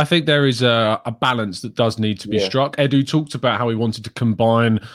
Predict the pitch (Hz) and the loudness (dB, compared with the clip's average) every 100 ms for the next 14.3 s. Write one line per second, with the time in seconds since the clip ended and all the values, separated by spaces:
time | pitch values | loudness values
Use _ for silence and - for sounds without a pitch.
0 | - - 113 127 123 - 117 110 - 127 | -20 -4 2 2 0 0 0 0 0 0
1 | 120 101 101 90 113 117 113 107 98 107 | 0 -2 -4 -2 0 2 2 0 -2 -4
2 | 127 123 110 104 98 113 104 98 98 92 | 0 0 0 -2 -4 -6 -8 -6 -6 -8
3 | 104 98 90 - 127 139 160 147 131 120 | -10 -10 -12 -2 2 4 2 0 -2 -4
4 | - - - - 156 196 196 165 202 214 | -8 -20 -20 -4 0 2 0 2 4 4
5 | 190 170 160 147 - 156 117 107 131 165 | 4 2 0 0 0 0 -2 -4 2 2
6 | 127 117 196 208 98 123 120 117 117 123 | 4 2 -2 -6 -4 -2 0 -2 -2 -2
7 | 135 117 123 170 185 92 104 117 104 98 | 0 0 2 2 2 2 -2 -2 -2 0
8 | 107 104 104 101 98 107 101 107 107 123 | -2 -2 -4 -8 -6 -4 -4 -4 -4 -6
9 | - 107 98 120 98 - 120 117 104 110 | -4 -8 -6 -6 -8 -4 0 0 -2 -2
10 | 104 87 110 107 113 107 113 101 110 117 | -4 -2 -4 0 -2 -2 -6 -2 0 0
11 | 110 107 104 98 110 117 101 120 113 - | -2 -2 -2 -2 0 0 -2 -8 -12 -8
12 | - 143 156 - 107 107 107 117 110 - | -2 -2 -2 -4 -4 -4 -2 -4 -4 -8
13 | - 107 104 104 104 - 104 95 - 95 | -14 -8 -4 -2 -4 -4 -6 -6 -6 -6
14 | 85 98 143 | -4 -4 -6